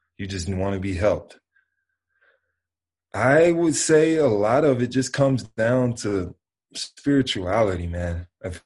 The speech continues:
I'm being one hundred percent honest, a lot of the stuff that I found that was truths and,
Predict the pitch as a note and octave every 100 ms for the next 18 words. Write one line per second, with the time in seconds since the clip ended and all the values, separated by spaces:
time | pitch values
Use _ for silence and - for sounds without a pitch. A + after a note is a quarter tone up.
0 | _ B2 C3 A#2+ A#2+ A2 G2+ G2 C3 F#2+
1 | F#2 F2 G2+ F#2 F#2+ F#2 F2 - _ -
2 | F#2 A2+ A2+ G#2 F#2 F#2 F2 _ _ -
3 | - C#3 C3 - F#2+ G2+ G#2 A#2+ A#2+ A#2
4 | A2 G#2 G2+ G2 F2+ - - A#2+ A#2+ A#2
5 | - - F2+ E2